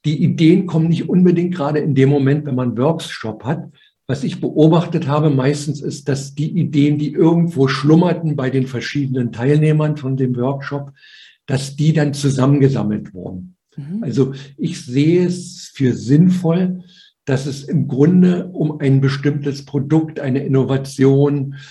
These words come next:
Speaker 1: eine technische Neuerung voranzutreiben, einen, zwei oder drei geben muss, die da wirklich fokussiert sind und die Dinge vorantreiben. Und dann kann man mal eine Veranstaltung machen, die dazu dient,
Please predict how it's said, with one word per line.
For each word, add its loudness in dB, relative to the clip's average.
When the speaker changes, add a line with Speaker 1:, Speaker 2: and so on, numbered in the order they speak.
Speaker 1:
eine 0
technische 0
Neuerung 2
voranzutreiben, -4
einen, 0
zwei -4
oder -4
drei -4
geben 0
muss, -8
die -2
da -2
wirklich -2
fokussiert -2
sind -4
und -4
die 0
Dinge 4
vorantreiben. -4
Und 0
dann 0
kann -4
man 0
mal -2
eine -4
Veranstaltung -4
machen, 0
die -2
dazu -6
dient, -2